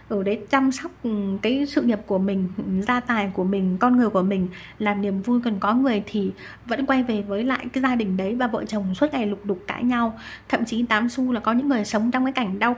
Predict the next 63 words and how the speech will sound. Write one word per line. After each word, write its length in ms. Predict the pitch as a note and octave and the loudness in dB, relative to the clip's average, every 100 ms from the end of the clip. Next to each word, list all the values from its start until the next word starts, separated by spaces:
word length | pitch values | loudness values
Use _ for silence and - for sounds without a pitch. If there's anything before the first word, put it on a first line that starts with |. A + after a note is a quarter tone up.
| - | 0
khổ, 240 | G#3 F3+ | 0 0
giống 160 | F#3+ A3 | -2 0
như 80 | C#4 | 0
là 180 | A#3+ F#3+ - - - | 0 -4 -10 -18 -10
hai 220 | - B3+ | -2 2
người 160 | B3 | 4
ở 160 | G#3+ G3+ | 2 0
với 120 | F#3 | 0
nhau 180 | A#3+ B3+ | 2 2
thì 60 | A#3+ | 0
cãi 160 | - C4 | -2 0
nhau 160 | C4 | 0
suốt 160 | B3 D#4+ | 2 0
ngày 220 | C#4+ G#3+ | 2 0
đây, 200 | G#3+ A3 A3+ | 0 0 -2
ừ, 60 | G#3 F#3 | -4 -2
cãi 160 | - B3+ | 0 2
nhau 200 | C4 B3 | 2 2
bỏ 240 | A3 F3+ | 0 0
đi 240 | G#3+ A#3+ | 0 2
rồi 180 | A#3+ A3 | 0 -2
là, 140 | F#3+ F#3+ - - - - | -2 -6 -12 -18 -18 -10
ờ, 80 | A3 | -4
vùng 280 | G#3+ G3+ | -2 0
vàng 180 | G3 G3+ | 0 0
các 140 | G#3 A#3 | 0 0
thứ. 240 | B3 A#3+ C4+ | 0 0 2
Nghĩa 100 | C#4+ | 0
là 60 | C4 | 4
có 160 | B3 C4 | 2 4
con 220 | C4 B3+ | 4 4
thì 80 | A3+ | 2
cái 100 | A3 | 0
đứa 120 | A3 B3 | 0 2
con 240 | C4 B3 | 2 2
đấy 140 | A3 | 2
nó 80 | A#3+ | 0
cũng 180 | C4 C#4+ | -2 -6
không 220 | - C#4 | -2 0
vui 160 | C4 B3+ | 2 0
vẻ 260 | A#3+ F#3 | 0 -2
gì 240 | F3+ G3+ F#3+ | -2 -2 -2
với 120 | G#3 | -2
cái 140 | B3+ | 0
hoàn 200 | B3+ A#3 | 0 -2
cảnh 200 | G3 F3 | -2 -4
như 100 | G3+ | -2
thế, 300 | A#3+ A#3+ G3+ - - - - | 0 0 0 -4 -12 -14 -4
rồi 280 | G#3+ F#3 F3+ | -2 0 -2
theo 220 | C4 B3 B3 | -2 -2 -2
dõi 180 | - | 0
nhau, 240 | C4 B3 B3 | 2 2 4
nghi 240 | B3 B3+ | 6 6
ngờ 280 | B3 G#3 F#3+ | 6 4 2
nhau. 260 | G3 A#3 A#3 - - - | 2 2 0 -2 -16 -4
Đấy, 160 | G#3 B3+ | 0 2
lúc 180 | C#4+ | 2
nào 240 | C4+ G#3+ F3+ | 2 2 0
cũng 120 | G#3+ | -2
sống 260 | A#3 A3 A3+ | -2 0 2
trong 180 | C4 B3 | 4 4
mệt 120 | A3 - | 2 0
mỏi, 260 | G#3 E3 | -2 -2